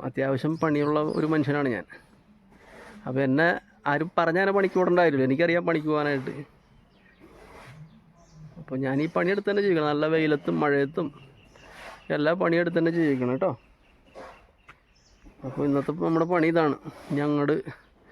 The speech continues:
പുറത്തിറങ്ങി വീഡിയോ ചെയ്യാമല്ലോ, അവിടെ വെയിലടിക്കണോണ്ടേ. അപ്പോൾ അങ്ങോട്ട് ഇങ്ങനെ കിടക്കുകയാണ് പണി ഇനി ചെയ്യാൻ. എൻ്റെ വീഡിയോ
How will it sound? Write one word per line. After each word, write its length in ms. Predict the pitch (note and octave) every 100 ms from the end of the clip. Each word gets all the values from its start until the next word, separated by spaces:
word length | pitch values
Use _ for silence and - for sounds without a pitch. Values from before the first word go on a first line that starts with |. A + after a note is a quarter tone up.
| - - -
പുറത്തിറങ്ങി 460 | D3+ C#3+ D3+ D#3+ D#3+ D#3+
വീഡിയോ 160 | D3 C#3
ചെയ്യാമല്ലോ, 320 | C3 B2+ A#2+ - C3
അവിടെ 140 | C3 C#3
വെയിലടിക്കണോണ്ടേ. 640 | C3+ C#3+ C#3 C3+ B2+ B2 - - _ - - - - - - -
അപ്പോൾ 160 | - C3
അങ്ങോട്ട് 260 | C3+ C#3 E3 D#3
ഇങ്ങനെ 200 | D#3+ D3+ D#3
കിടക്കുകയാണ് 360 | D3 C#3 D3 C#3+
പണി 140 | C3+ B2+
ഇനി 100 | A#2+ C#3 -
ചെയ്യാൻ. 260 | C3+ C3 E3+
എൻ്റെ 200 | D#3 F3 A3
വീഡിയോ 420 | A3 G#3+ G#3 G#3+